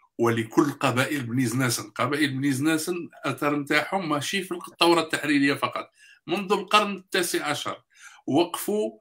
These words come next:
مع الامير عبد القادر واحتضنوا المقاومه ضد الاستعمار الفرنسي انذاك. يعني ماهيش قضيه غير هذه ستين عام ولا سبعين عام، راه عندهم يعني من القرن، من القرن التاسع عشر. تحيه لاهل بني زناسن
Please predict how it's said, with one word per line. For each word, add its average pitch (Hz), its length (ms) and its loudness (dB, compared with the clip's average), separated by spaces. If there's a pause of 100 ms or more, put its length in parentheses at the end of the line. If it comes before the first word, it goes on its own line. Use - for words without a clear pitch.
(100)
مع 120 160 0
الامير 160 460 0
عبد 156 160 -8
القادر 185 500 2
واحتضنوا 160 680 -2
المقاومه 170 640 -2
ضد 147 240 -8
الاستعمار 165 680 0
الفرنسي 175 600 -4
انذاك. 160 540 -2 (360)
يعني 131 200 0
ماهيش 165 360 4
قضيه 175 360 4
غير 156 440 6
هذه 160 160 0
ستين 143 420 2
عام 135 220 0
ولا 135 120 0
سبعين 113 340 -4
عام، 104 160 -14 (400)
راه 127 100 0
عندهم 127 480 -2 (640)
يعني 117 260 0
من 160 160 0
القرن، 170 600 2
من 170 200 -2
القرن 170 420 0
التاسع 123 460 -2
عشر. 95 220 -10 (320)
تحيه 165 440 0
لاهل 131 480 -6
بني 120 220 -6
زناسن 110 460 -8